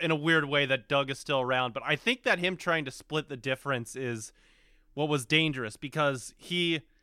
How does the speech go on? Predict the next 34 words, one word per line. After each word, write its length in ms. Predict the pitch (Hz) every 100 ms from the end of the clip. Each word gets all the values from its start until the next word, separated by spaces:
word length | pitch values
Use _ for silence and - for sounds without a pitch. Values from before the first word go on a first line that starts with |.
| _ _ _ _ _ _
he 160 | 165 165
pissed 400 | - 240 233 202
off 340 | 185 180 -
the 220 | 160 139
first 420 | - 165 165 -
generation 600 | 160 147 139 139 131 143
of 80 | 120
Nostalgia 540 | 113 - 143 135 127 123
Critic 320 | 123 110 -
fans 540 | 117 101 95 98 - - -
by 520 | 127 110 107 110 - -
changing 440 | - 139 123 123
the 80 | 113
style, 540 | - 139 127 117 104
and 100 | 104
that 180 | 120 120
caused 360 | - 117 117 -
people 240 | 123 117
to 80 | 104
turn 280 | - 147 143
on 140 | 113
him 160 | 107 104
a 40 |
bit. 360 | - 113 101 - - _ _ _ _ _ -
Um, 600 | 117 110 107 104 104 107 _ - - _ _ -
so 540 | - - 151 143 139
he 500 | 131 - 165 160 156
essentially, 560 | 143 - 233 226 214 175
he 260 | - 165 127 _ _ 131
gets 260 | 190 240 -
to 100 | 226
keep 280 | - 190 147
making 420 | 151 131 120 110
money, 480 | 147 180 151 135